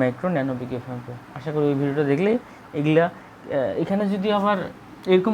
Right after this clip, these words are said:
দেওয়া থাকতো যে ন্যানো ওহম মিটার, হুম, ন্যানো, তাহলে এই মাইক্রো মানে হচ্ছে পয়েন্ট জিরো ওয়ান সেভেন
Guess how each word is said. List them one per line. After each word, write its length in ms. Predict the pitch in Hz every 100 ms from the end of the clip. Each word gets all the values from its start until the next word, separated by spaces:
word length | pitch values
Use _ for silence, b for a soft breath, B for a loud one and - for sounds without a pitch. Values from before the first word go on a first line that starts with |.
| 190
দেওয়া 140 | 185 165
থাকতো 240 | 160 170 - - - - - - - - - - - - - - - 135
যে 100 | 143 135
ন্যানো 280 | 131 131 135 135 - - - - -
ওহম 220 | 131 131 131
মিটার, 260 | 123 120 135 - - - -
হুম, 180 | 196 139 - - - - - - - - -
ন্যানো, 240 | 139 135 131 143 - - - - - - - - - - - - - - - - - - - - - - - -
তাহলে 260 | 185 202 190 - 165
এই 60 | 160
মাইক্রো 340 | 160 160 165 208
মানে 220 | 190 196 196
হচ্ছে 240 | 196 226 381 - - - 156
পয়েন্ট 380 | 156 175 220 208 139
জিরো 220 | 139 156 208 175
ওয়ান 220 | 139 143 175 202 -
সেভেন 280 | 143 143